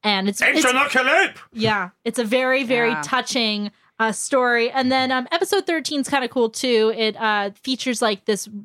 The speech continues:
Speaker 1: the little neighborhood that's run by humans, and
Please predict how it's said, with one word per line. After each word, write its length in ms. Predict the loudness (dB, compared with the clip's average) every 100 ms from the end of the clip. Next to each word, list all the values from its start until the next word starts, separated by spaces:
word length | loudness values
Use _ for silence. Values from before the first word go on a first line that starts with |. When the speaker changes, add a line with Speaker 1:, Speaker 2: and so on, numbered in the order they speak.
| -12
Speaker 1:
the 140 | -10
little 380 | -2 2 2 2
neighborhood 340 | 0 -2 -2
that's 140 | -2 -2
run 180 | 0 0
by 160 | 0
humans, 640 | -2 -2 0 2 2 0 -2
and 380 | -2 0 0